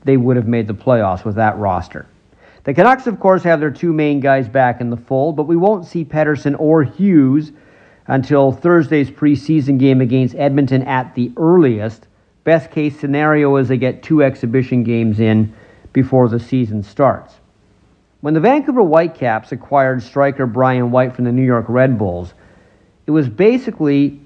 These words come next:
so he'd be a depth guy behind highly paid Lucas Cavallini.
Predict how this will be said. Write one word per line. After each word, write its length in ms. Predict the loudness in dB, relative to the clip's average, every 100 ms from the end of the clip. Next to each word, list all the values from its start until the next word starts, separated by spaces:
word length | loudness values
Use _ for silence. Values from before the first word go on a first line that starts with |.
| _
so 180 | -4 0
he'd 300 | 2 0 -2
be 160 | 0 0
a 20 |
depth 540 | 0 0 0 0 -6
guy 300 | -2 0 0
behind 580 | -2 -2 0 0 0 -2
highly 420 | 0 0 2 0
paid 460 | -2 -2 -2 -2 -4
Lucas 520 | -2 2 2 2 -2
Cavallini. 840 | 0 0 2 0 2 4 2 -2